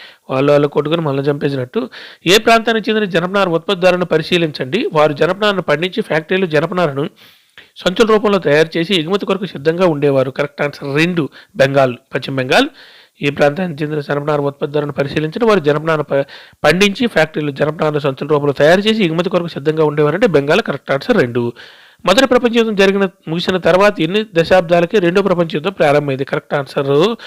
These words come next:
ఒకటి, రెండు దశాబ్దాలకే, ఇరవై సంవత్సరాలకే. మొదటి ప్రపంచ యుద్ధం ముగిసిన తర్వాత ఎన్ని దశాబ్దాలకు మొదటి ప్రపంచ యుద్ధం, రెండో ప్రపంచ యుద్ధం ప్రారంభమైందంటే రెండు దశాబ్దాలకే. కరెక్ట్ ఆన్సర్ ఒకటి.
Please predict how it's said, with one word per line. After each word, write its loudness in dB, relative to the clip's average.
ఒకటి, 2
రెండు 2
దశాబ్దాలకే, 0
ఇరవై 0
సంవత్సరాలకే. 0
మొదటి 0
ప్రపంచ 4
యుద్ధం 2
ముగిసిన 0
తర్వాత 2
ఎన్ని 0
దశాబ్దాలకు 0
మొదటి -4
ప్రపంచ 0
యుద్ధం, -2
రెండో 2
ప్రపంచ 4
యుద్ధం -2
ప్రారంభమైందంటే 0
రెండు 0
దశాబ్దాలకే. 0
కరెక్ట్ -4
ఆన్సర్ 2
ఒకటి. -4